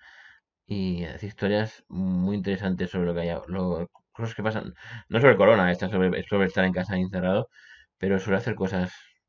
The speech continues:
muy interesantes que recopiló y se agotó. A ver si lo, lo voy a recopilar, ¿no? Tenemos una encuesta aquí de Fandogamia.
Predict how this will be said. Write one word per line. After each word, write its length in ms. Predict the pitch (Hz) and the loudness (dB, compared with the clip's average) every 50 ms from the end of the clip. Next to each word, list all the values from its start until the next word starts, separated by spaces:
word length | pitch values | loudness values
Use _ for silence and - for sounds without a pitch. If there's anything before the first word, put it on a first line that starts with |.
| _ _ - - - - _ _ | _ _ -20 -20 -20 -20 _ _
muy 120 | 101 107 | -2 0
interesantes 580 | 104 95 104 98 92 101 92 92 90 120 123 - | 2 4 2 2 4 2 0 0 0 -2 -2 -2
que 100 | - 101 | -2 -2
recopiló 400 | 104 98 98 90 95 92 95 98 | 0 0 0 0 0 2 2 2
y 40 | 92 | 2
se 60 | 117 | 4
agotó. 380 | 107 104 95 87 92 - 180 170 - | 4 4 4 4 2 0 -2 -2 -4
A 40 | 90 | -8
ver 80 | 95 | -8
si 120 | - 98 92 | -6 -6 -4
lo, 380 | 92 90 90 87 85 90 - _ _ _ _ _ _ _ - - - - - _ _ | -2 -2 -2 -2 -4 -6 -10 _ _ _ _ _ _ _ -20 -20 -20 -20 -20 _ _
lo 140 | - 92 95 | -4 0 2
voy 120 | 98 101 | 4 4
a 40 | 98 | 4
recopilar, 420 | 101 95 92 92 92 92 104 117 107 | 2 0 0 0 2 2 2 2 0
¿no? 120 | 98 107 107 | -2 -4 -2
Tenemos 220 | 92 90 90 92 95 | -2 -2 -2 -2 -4
una 180 | 95 92 90 | -4 -2 -2
encuesta 440 | 87 90 90 - 101 104 - - 92 | -2 -4 -4 -6 -8 -8 -6 -6 -6
aquí 180 | 90 92 95 98 | -4 -2 -2 0
de 440 | 92 90 90 87 87 85 82 85 - | 0 0 0 0 -2 -4 -6 -8 -8
Fandogamia. 680 | - 95 90 90 90 87 90 92 98 110 127 143 147 | -6 -4 -2 0 0 0 0 0 -2 -2 -4 -8 -10